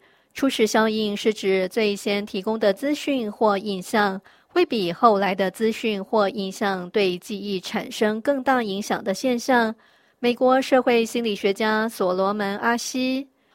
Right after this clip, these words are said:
Solomon Elliot Ash，为检验初始效应，向实验参与者提供了两个人物 A 与 B 的特质。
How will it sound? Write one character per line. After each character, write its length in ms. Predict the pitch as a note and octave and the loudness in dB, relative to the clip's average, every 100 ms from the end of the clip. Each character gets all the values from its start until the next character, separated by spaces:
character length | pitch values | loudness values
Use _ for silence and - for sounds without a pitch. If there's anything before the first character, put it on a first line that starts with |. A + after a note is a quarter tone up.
| _ | _
Solomon 760 | - C#4 C4 C4 B3+ A#3+ A#3+ A#3+ | -6 2 4 4 2 -2 -4 0
Elliot 680 | G3+ G3+ G3+ G3 G3+ A3 - | 2 2 2 -2 -2 -8 -4
Ash， 420 | G3+ F#3+ A#3+ - - _ _ _ - | -2 -2 -6 -16 -20 _ _ _ 0
为 340 | A#3 A3+ A3 | 2 4 0
检 240 | G#3 G3 | -2 -4
验 300 | G#3 G#3 G3+ | 0 0 0
初 220 | G3 C#4 C#4+ | 0 0 0
始 280 | - F#3 | 2 0
效 240 | - G#3+ G3+ | 2 2 2
应， 360 | G#3 G#3+ G3+ - _ _ | 0 -4 -4 -10 _ _
向 340 | - D#4+ D4+ C#4+ | -4 2 4 2
实 180 | - A#3+ | 0 0
验 280 | C4 B3 A#3 | 2 2 0
参 280 | C#4+ C#4 | 0 0
与 160 | C#4 C4+ | 2 -2
者 360 | - G3 F#3 F3+ | 0 0 0 -4
提 160 | G#3 | -6
供 240 | G3 G#3+ A3 | -2 0 2
了 280 | G#3 G3 | 2 2
两 320 | F#3+ G3 F#3 G#3 | 0 -2 -2 -2
个 120 | G#3 | 0
人 220 | G#3+ G#3+ | 2 0
物 280 | C#4 D4 C4 | 0 0 0
A 180 | - C#4 D4+ D#4+ | 0 -2 -2 -4
与 240 | D4+ F3 | -2 -2
B 180 | E3 G3 | -2 -4
的 160 | G3 F#3 | -2 0
特 240 | B3 A3 | 0 0
质。 500 | - G3+ F#3+ G3 | 0 -2 -2 -2